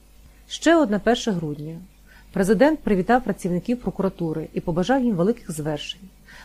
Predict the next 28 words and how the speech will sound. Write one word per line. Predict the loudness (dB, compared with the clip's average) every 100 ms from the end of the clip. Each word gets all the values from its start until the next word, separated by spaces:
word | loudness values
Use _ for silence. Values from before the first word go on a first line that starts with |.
| -6
На | 0
додаток, | 4 6 4 2
очевидно, | -4 -2 0 2 2 0
до | -2
вже | -2
існуючих. | -2 -2 -6 -8 -10 -16 -16 -20 -20 -20 -20
Справа | -18 2 6 8
Гонгадзе | 6 6 6 6 4 -4 -4 -10
заведена | -4 0 2 4 2
в |
глухий | 0 -2 -2
кут. | -2 -10 -10 -16 -20 -20 -20 -20
Справа | -10 4 6 8
Олександрова, | 6 6 2 2 0 -2 -6 -6
убитого | -2 2 2 2
торік | 2 0 0
у | -2
Слов'янську, | -2 0 -2 -4 -10 -12 -14 -6
пущена | -4 -2 -4 -4 -6
по | -4
фальшивому | -2 -2 -2 -2 -2
сліду. | -6 -8 -8 -10 -14 -20 _ -20 -20 -20 -20 -20 -20 -20 -6
Зниклого | 4 4 6 6
журналіста | 6 6 6 4 2 2
знайшли | 2 -2 -4 -4
в | -4 -2
білоруському | 2 2 0 -2 0
лісі, | 0 -2 -6 -16